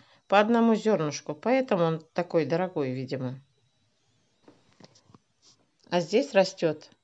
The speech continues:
капуста и картофель. Капуста вся в, в дырках, в мелких, крупных. Её поела бабочка-белянка,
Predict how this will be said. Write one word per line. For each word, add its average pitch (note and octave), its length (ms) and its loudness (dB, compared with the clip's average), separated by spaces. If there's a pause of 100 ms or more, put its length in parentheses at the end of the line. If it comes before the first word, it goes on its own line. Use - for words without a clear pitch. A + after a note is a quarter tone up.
капуста G#3+ 720 -2 (480)
и C4 80 -2
картофель. E3 720 -2 (1040)
Капуста G3+ 560 2
вся F3+ 400 2
в, C3+ 60 -12 (440)
в - 340 -20
дырках, G#3 520 0
в D#3 160 -10
мелких, F3+ 560 -2
крупных. F#3 640 -2 (640)
Её F3 320 0
поела E3+ 680 2 (640)
бабочка-белянка, D3+ 1160 -2